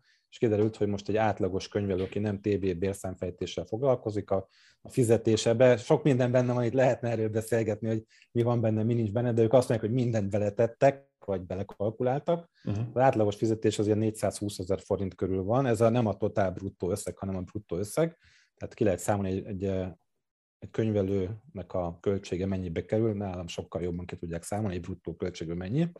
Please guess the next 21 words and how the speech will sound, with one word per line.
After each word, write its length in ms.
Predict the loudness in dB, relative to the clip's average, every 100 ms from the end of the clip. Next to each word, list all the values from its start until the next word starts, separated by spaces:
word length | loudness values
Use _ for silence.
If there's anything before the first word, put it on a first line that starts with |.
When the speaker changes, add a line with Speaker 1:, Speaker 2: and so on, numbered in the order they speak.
| -20 -20 -20 _
Speaker 1:
és 80 |
ezt 160 | -2 4
elkezdjük 340 | 4 6 2
visszaosztani 540 | 2 0 0 -2 -2 -4
a 40 |
munkaórák 480 | -2 -2 0 0 -2
számára, 440 | -2 -2 0 0
kiderül, 500 | 0 0 2 2 2 4
hogy 260 | 0 0 -14 _ _ _ _
mennyibe 380 | -2 -2 -4
kerül 200 | -2 0
egy 120 | 0 -2
könyvelő. 400 | -4 -4 -6 0
Ezen 320 | 2 2 0
az 120 | 0
áron 300 | 2 4 4
lehet 220 | 2 -2
kapni 240 | -6 -6 -2
már 140 | 0
robotot. 440 | 0 -4 -10 -16 -20 _ _ _ _ _
Speaker 2:
Mhm. 200 | -6